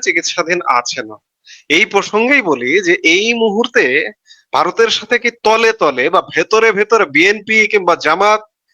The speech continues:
কখনো কখনো শোনা যাচ্ছে বিএনপি যোগাযোগ করার চেষ্টা করছে, কিংবা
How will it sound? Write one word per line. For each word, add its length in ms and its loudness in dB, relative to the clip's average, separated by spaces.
কখনো 360 2
কখনো 320 0
শোনা 340 0
যাচ্ছে 240 0
বিএনপি 340 0
যোগাযোগ 380 2
করার 220 4
চেষ্টা 260 -2
করছে, 360 -2
কিংবা 220 2